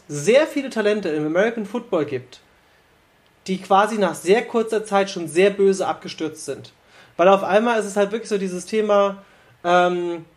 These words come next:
ja, ausgelassene Partys, Drogenexzesse und so weiter und so fort. Und diese Serie Ballers beschreibt das eigentlich ganz gut.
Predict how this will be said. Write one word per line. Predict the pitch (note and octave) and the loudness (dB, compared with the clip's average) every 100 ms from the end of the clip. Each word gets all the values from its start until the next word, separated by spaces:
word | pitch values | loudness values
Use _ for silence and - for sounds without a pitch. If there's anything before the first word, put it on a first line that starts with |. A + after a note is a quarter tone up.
| _ _ _ _ _ | _ _ _ _ _
ja, | D#3+ F#3+ G3+ F#3+ F#3 | 0 4 4 2 2
ausgelassene | A3 A3 G#3 G3 F#3+ G3+ | 2 2 0 0 0 -4
Partys, | G3 F#3 G3 G3+ G3 F#3 F3+ | -2 2 2 2 -2 -2 -4
Drogenexzesse | - F#3 G#3+ G#3 F#3+ F#3+ - F#3+ F#3+ F3+ F3+ | -6 0 2 2 -2 -4 -4 -4 0 2 2
und | G#3 B3+ G#3 | 2 0 0
so | F#3 | 4
weiter | G3 G#3 F3 | 4 4 0
und | F#3 | -2
so | E3+ | -4
fort. | - G3 F3+ G3 - - - | 0 4 4 2 -6 -12 -4
Und | F#3 | -2
diese | G3 | 0
Serie | G3 G#3+ G#3 | 0 0 0
Ballers | E3+ F3+ G#3+ G#3+ | 2 4 4 0
beschreibt | F3+ G3 G3+ | -4 -2 -2
das | |
eigentlich | F#3 F3+ - | -4 -6 -6
ganz | D#3+ D3+ | -8 -4
gut. | A3 A3 | -2 -2